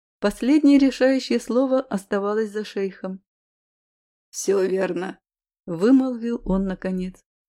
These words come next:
«Граф говорит правду, и если кто-то еще сомневается в этом, пусть сам прочтет написанное здесь. Фартовый — сученная крыса.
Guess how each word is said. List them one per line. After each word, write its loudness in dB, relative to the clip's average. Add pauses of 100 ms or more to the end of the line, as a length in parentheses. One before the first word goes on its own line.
(260)
«Граф 0
говорит -4
правду, -6 (440)
и -2
если -2
кто-то -2
еще -4
сомневается -4
в -8
этом, -8 (400)
пусть -2
сам 0
прочтет -4
написанное -6
здесь. -8 (640)
Фартовый — -4 (200)
сученная -2
крыса. -10